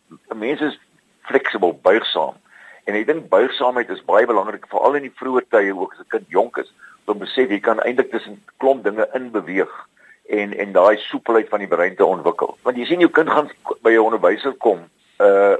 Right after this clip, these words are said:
wat uit 'n ander kwadrant klas gee as wat sy dominansie is. En ons vind dit,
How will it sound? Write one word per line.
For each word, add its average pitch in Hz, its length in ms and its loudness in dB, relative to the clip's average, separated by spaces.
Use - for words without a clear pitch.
wat 107 180 0
uit 110 160 -6
'n - 120 2
ander 139 140 -6
kwadrant 107 460 -4
klas 110 280 -2
gee 85 300 -10
as 90 140 -4
wat 92 160 -4
sy 101 140 0
dominansie 87 560 -8
is. - 120 -12
En 98 140 -8
ons - 260 0
vind 123 200 -2
dit, 107 160 2